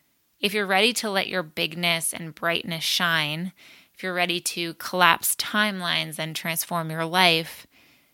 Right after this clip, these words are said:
you're gonna have to make self-compassion an ongoing intentional practice. Because there's no way you can step onto your path and realize your dreams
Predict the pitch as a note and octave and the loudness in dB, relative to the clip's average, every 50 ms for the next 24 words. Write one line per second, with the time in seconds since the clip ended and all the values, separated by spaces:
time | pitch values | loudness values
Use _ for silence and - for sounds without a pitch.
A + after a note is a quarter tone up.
0 | _ _ - G3 G3 F3+ - A3+ C4 D4+ C#4+ B3+ A3 - - - G3 F#3 F3 E3 | _ _ -2 -2 0 4 6 6 6 8 6 6 4 4 2 -2 -2 0 -2 -2
1 | D#3+ D#3+ - - - - F3 E3+ E3+ - - F3 D#3 - E3 E3 E3 - - E3+ | -4 -6 -6 -4 0 4 4 4 4 2 -2 -6 -2 0 0 0 0 0 -2 -4
2 | E3 D#3 - E3+ F3 - - - F3 E3+ E3 D#3+ D#3 - D#3+ D#3+ D#3 D#3 D#3 D#3 | -4 -4 -4 -4 -4 -4 -2 0 0 2 0 -2 -2 -4 -2 -2 -2 -4 -4 -6
3 | - - D#3+ D#3 - - E3 - - - - - - - - - - - - - | -6 -6 -6 -6 -4 -4 -4 -4 -4 -2 -2 -2 -2 -2 -6 -10 -8 -6 -4 -4
4 | - - - _ _ _ _ _ _ _ _ _ _ _ _ _ _ _ _ _ | -4 -4 -6 _ _ _ _ _ _ _ _ _ _ _ _ _ _ _ _ _
5 | _ _ _ _ _ _ _ - G3+ - A#3 A3 G3+ A3+ A3+ G#3+ F#3+ G#3 G3+ G3 | _ _ _ _ _ _ _ 0 2 4 4 4 4 4 4 4 4 4 6 8
6 | G3 G#3+ B3+ C4 B3 A#3+ A#3+ A3+ G#3 G#3+ - G#3 F#3 F3 E3 - - - - - | 8 8 6 6 4 4 2 0 -2 -2 0 0 0 0 0 0 0 0 2 2
7 | F3 E3+ - - - F3+ E3+ E3+ E3 D#3 - E3 D#3+ - - - E3 E3+ F3 F#3+ | 2 2 0 -2 -2 -2 -2 -2 -2 -6 -8 -8 -8 -6 0 4 6 8 8 8
8 | G3 - - E3+ D#3 D#3 D#3 D#3+ E3 E3 E3 E3 D#3+ - - - F3 E3 - - | 6 4 -2 -8 -8 -6 -4 -2 0 0 0 0 0 -2 -4 -4 -6 -6 -4 -4
9 | G#3 A3+ A#3 A#3+ B3+ C4 C4+ C#4 C4+ - | -2 -2 0 0 0 0 0 0 -2 -4